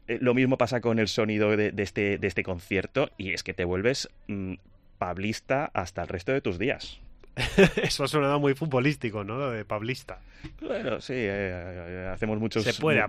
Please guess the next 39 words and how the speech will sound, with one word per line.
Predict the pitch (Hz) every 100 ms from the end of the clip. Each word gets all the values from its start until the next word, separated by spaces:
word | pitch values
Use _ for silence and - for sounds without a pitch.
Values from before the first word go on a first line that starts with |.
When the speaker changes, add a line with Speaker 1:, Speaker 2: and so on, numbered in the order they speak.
| 117
Speaker 1:
mucho, | 113 113
Speaker 2:
aplicar, | 92
¿no? | 113
Speaker 1:
muchas | 120 113
analogías, | 113 110 - 113 113 - - - -
pero | 110
bueno, | 127 107
en | 90
este | 87
caso | 104 113
se | 147 131
puede | 110
aplicar, | 151 127 95 117
igual | 101 98 113
que, | 127 - - -
te, | 90 90
te | -
lo | 85
cuento | 92 98
un | 113
poco | 117
en | 110
modo | 107 104 101
anécdota, | 95 95 104 135 - -
quien | - 98 92
ve | 104
a | 117
La | 117
Pantoja | 107 101 95 87 80
en | 85
un | 101
directo | 95 92 - 123 -
también | 87 92
se | 98
vuelve | 101 95
panto-, | 92 87
pantojista, | - 95 95 - - 117
Speaker 2:
Ujú. | 85
Speaker 1:
¿eh? | 127